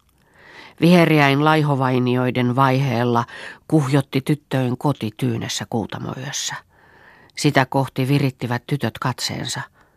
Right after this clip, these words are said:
Mutta samassa Reeta värisevin huulin virkkoi, "Mikä nyt on Muurikilla ja isolla kyytöllä, kun niin apeasti ammovat? Tiistikki ja Ilokukkakin.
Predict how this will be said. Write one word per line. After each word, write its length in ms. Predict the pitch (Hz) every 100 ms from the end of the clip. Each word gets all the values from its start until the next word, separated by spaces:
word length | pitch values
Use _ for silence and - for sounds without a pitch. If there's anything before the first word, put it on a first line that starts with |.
| _ _ _ _ _ _ _ _
Mutta 180 | 156 156
samassa 460 | 151 208 196 - 151
Reeta 460 | 156 180 156 135
värisevin 580 | 139 175 165 151 139 139
huulin 360 | 160 165 135 139
virkkoi, 520 | 160 - - 135 139 - - - _ _ _ _ -
"Mikä 200 | 214 180
nyt 160 | 175
on 100 | 165
Muurikilla 640 | 175 180 143 139 - 135 139
ja 160 | 135
isolla 380 | 151 147 131 127
kyytöllä, 520 | - 135 135 147 147 147 - - - _ -
kun 180 | 180
niin 220 | 185 180 -
apeasti 580 | 190 - 127 131 - -
ammovat? 640 | 131 117 117 120 - - _ _ _ _ _ _ _ _
Tiistikki 680 | - 180 143 - 139 - 156
ja 120 | 156 151
Ilokukkakin. 760 | 165 139 - 131 - 135 143